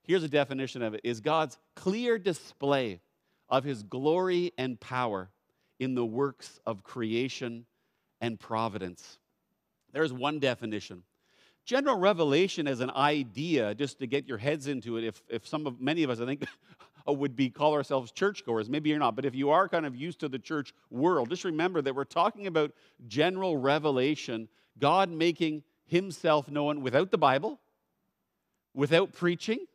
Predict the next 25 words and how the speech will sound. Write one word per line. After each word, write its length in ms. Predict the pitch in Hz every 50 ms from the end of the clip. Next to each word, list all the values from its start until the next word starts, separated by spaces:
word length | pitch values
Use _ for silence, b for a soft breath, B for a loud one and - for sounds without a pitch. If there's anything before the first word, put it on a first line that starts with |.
| _ _ _
Some 120 | 143 131
of 80 | 131 127
you 80 | 127 127
may 60 | 127
be 140 | 127 123 110
happy 280 | 117 117 135 - 151
about 220 | 135 117 123 113 95
that. 180 | 123 147 151 _ _ _ _ _ _ _ _ _ _ _ _ _ _ _ _ _ _ _
No 300 | - 139 151 165 190 220
church, 580 | - - - 208 190 233 - - - - - - - -
<laughs> 720 | - - - - - _ _ _ _ _ _ _ _ _ -
no 220 | 135 151 180 190
Jesus 680 | 165 139 170 196 214 185 123 120 139 175 - - - - _
at 140 | - 135 139
all, 260 | 135 123 127 160 196
but 320 | 156 139 180 170 208 202 - - - _ _ _ _ _ _ _ _ _ _ _ _ _ -
at 100 | 151 -
the 80 | 156
same 300 | - - 180 190 214 220
time, 320 | - - 156 160 180 175 151
all 160 | 139 151 170
those 220 | 175 185 180 170
things 260 | - - 180 180 160 175
are 140 | 156 - -
absent 560 | 139 147 156 147 - - 131 147 220 -